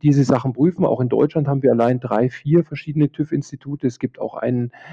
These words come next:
in Österreich, in Wien, mit denen arbeiten wir zusammen. Und diese Institute prüfen dann nach der entsprechenden Norm. Da gibt's zum Beispiel die E N achtzehnhundertachtundachtzig eins.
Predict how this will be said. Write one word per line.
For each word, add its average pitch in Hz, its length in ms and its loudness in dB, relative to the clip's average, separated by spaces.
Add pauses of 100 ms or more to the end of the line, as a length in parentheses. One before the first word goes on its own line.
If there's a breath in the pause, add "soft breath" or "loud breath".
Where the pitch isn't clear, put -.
(140)
in 113 140 -2
Österreich, 156 440 2
in 120 140 0
Wien, 160 140 2
mit 147 140 2
denen 120 140 0
arbeiten 120 340 -2
wir 156 140 2
zusammen. 165 500 0 (440 loud breath)
Und 135 180 -2
diese 190 440 6 (120)
Institute 165 680 -2
prüfen 160 420 -2
dann 151 160 2
nach 143 160 0
der 135 100 -2
entsprechenden 131 540 -2
Norm. 113 300 -4
Da 120 100 -2
gibt's - 260 -6
zum 139 120 -2
Beispiel 127 360 0
die 131 240 -2
E 131 40 6
N 135 100 4
achtzehnhundertachtundachtzig - 1200 -6
eins. 160 400 2